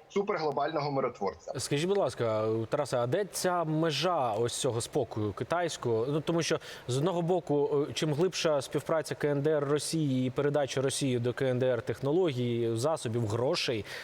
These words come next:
Speaker 2: е, тим більша борзість. К Н Д Р. А чим більша борзість, тим більша загроза війни на Корейському півострові.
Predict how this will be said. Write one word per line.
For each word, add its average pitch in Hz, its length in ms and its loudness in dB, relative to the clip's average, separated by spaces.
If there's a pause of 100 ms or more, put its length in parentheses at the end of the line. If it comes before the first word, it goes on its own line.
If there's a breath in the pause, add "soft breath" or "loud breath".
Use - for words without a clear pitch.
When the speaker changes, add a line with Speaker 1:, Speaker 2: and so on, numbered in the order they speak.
(160 loud breath)
Speaker 2:
е, 131 220 0
тим 170 260 0
більша 170 400 0
борзість. 135 640 -2 (320 loud breath)
К 135 100 0
Н 135 160 0
Д 135 80 2
Р. 120 160 2
А 113 80 0
чим 151 180 0
більша 160 300 0
борзість, 185 500 0
тим 143 140 0
більша 160 320 0
загроза 147 480 2
війни 135 340 0
на 165 100 0
Корейському 139 520 0
півострові. 123 680 0